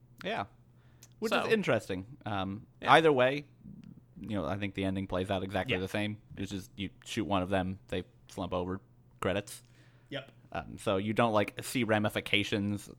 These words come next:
Speaker 1: to your actions or anything like that. But I think they still do, they still do manage to pose at least an interesting question at the end there.
Speaker 2: Definitely. Um, so, so we'll get this one,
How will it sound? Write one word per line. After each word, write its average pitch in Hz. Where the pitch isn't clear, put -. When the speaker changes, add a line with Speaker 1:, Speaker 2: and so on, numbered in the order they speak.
Speaker 1:
to 113
your 98
actions 113
or 92
anything 107
like 101
that. 107
But 165
I 185
think 202
they 170
still 156
do, 127
they 131
still 131
do 104
manage 92
to -
pose 87
at -
least -
an 87
interesting 85
question -
at -
the 58
end 57
there. -
Speaker 2:
Definitely. -
Um, 117
so, 165
so 127
we'll 120
get 127
this 175
one, 113